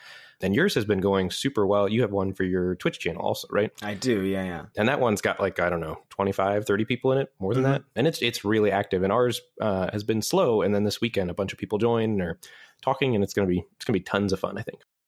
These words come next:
Speaker 2: Oh, Ben of twenty seventeen, if only you knew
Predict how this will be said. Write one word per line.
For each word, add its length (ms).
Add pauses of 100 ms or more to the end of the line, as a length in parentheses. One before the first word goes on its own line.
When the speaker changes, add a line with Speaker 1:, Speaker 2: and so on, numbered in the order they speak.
(760)
Speaker 2:
Oh, 680
Ben 340
of 160
twenty 320
seventeen, 720
if 160
only 280
you 160
knew 440